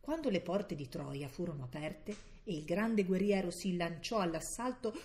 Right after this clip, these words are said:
una freccia scoccata da Paride lo colpì al tallone, il suo unico punto debole. Le profezie non si sbagliano mai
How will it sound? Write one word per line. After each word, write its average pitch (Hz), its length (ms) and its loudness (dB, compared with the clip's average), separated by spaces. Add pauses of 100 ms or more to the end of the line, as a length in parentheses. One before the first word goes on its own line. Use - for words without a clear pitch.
(120)
una 302 240 -2
freccia 226 400 4
scoccata 196 640 2
da 196 120 4
Paride 262 680 0
lo 269 260 6
colpì 277 460 0
al 233 160 -2
tallone, 151 760 -2 (720)
il 214 120 0
suo 185 380 -2
unico 254 460 -2
punto 226 440 -4
debole. 170 600 -2 (1500)
Le 185 120 0
profezie 190 640 2
non 175 140 0
si - 120 -4
sbagliano 175 520 0
mai 175 360 -2